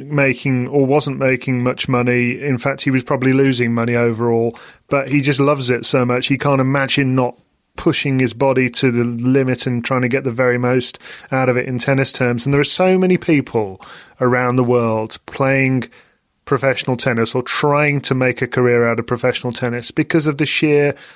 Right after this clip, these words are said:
love of the game. Yes, if they can make it, the riches are worth it financially, but for many, they never make it. And, and I love to see these stories of, of players coming through qualifying. I think qualifying in itself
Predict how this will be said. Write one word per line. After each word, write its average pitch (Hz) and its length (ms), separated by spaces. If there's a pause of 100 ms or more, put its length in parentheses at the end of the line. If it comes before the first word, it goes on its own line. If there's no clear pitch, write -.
love 139 300
of 131 140
the 135 100
game. 117 340
Yes, 139 380 (320)
if 139 160
they 131 100
can 127 220
make 127 320
it, 135 100
the 127 100
riches 123 560
are 120 160
worth 120 440
it 120 140
financially, 120 680
but 117 260 (380)
for - 180
many, 139 500
they 131 260
never 135 260
make 104 380
it. - 300
And, 120 280 (400)
and 123 140
I 120 60
love 135 340
to - 100
see 139 240
these 131 220
stories 127 500
of, 117 180 (520)
of - 180
players 131 300
coming 131 240
through 123 220
qualifying. 120 680
I 120 80
think 135 220
qualifying 147 640
in 135 160
itself 123 580